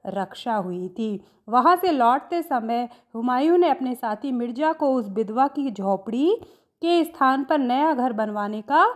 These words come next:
आदेश दिया था। बरसों बाद जब हुमायूं का पुत्र अकबर बादशाह बना तो उसे उस घटना का पता चला। उसे सोचा कि जिस जगह उसके पिता के प्राणों की रक्षा हुई थी वहाँ एक स्मारक बनाना चाहिए।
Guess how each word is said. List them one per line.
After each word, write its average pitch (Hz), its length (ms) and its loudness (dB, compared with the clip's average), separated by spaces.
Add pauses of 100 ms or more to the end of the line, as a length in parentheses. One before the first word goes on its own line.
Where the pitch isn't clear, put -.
(360)
आदेश 247 520 0
दिया 214 300 0
था। 202 320 2
बरसों 233 480 -2
बाद 311 240 4
जब 311 180 -2
हुमायूं 240 460 -4
का 226 180 -6
पुत्र 330 460 -4 (680)
अकबर 240 520 4
बादशाह 226 520 0
बना 277 300 0
तो 247 200 -4
उसे 320 300 -2
उस 285 260 -2
घटना 220 320 -6
का 285 180 2
पता 214 340 0
चला। 294 380 4 (440)
उसे 415 240 0
सोचा 349 460 2
कि 349 380 0
जिस 311 320 -2
जगह 294 280 0
उसके 294 260 -4
पिता 254 340 -2
के 294 180 -4
प्राणों 208 380 -2
की 262 160 -6
रक्षा 208 360 -4
हुई 277 200 0
थी 359 400 0 (280)
वहाँ 233 340 2
एक 254 160 -4
स्मारक 226 560 -2
बनाना 202 480 -2
चाहिए। 311 420 2